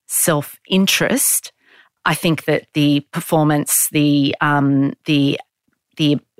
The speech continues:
objectives, the outcomes, the progression of any particular individual will be derailed simply because people won't like them.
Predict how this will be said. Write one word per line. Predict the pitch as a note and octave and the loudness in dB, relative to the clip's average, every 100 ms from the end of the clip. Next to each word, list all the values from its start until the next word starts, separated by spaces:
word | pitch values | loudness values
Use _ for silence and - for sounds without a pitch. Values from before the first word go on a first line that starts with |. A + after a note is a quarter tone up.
| - | -8
objectives, | D3 C#3 D#3+ D3 D3+ C3 | -6 -2 -2 -2 -4 -2
the | - C#3+ | 0 0
outcomes, | - - D#3 C#3+ | -2 -2 -2 0
the | - | -2
progression | - - D3 D3+ - D3 | -6 -4 -2 0 0 0
of | D3+ | 0
any | D3 - | 0 0
particular | - - D#3 - D#3 | -4 -6 -6 -4 -2
individual | D#3 C#3+ D3 D3 D#3 D3+ | 0 0 2 0 0 0
will | D3+ D#3 D#3 | 2 0 2
be | C#3+ D3 | 0 -2
derailed | C3+ D3 C#3 - - - - | -2 -2 -2 -2 -2 -4 -2
simply | D3+ - D3+ | -4 -2 -4
because | - - - | -4 -6 -6
people | - - - | -6 -6 -2
won't | - - - | 0 -2 0
like | - - - | -2 -2 -4
them. | - - | -6 -6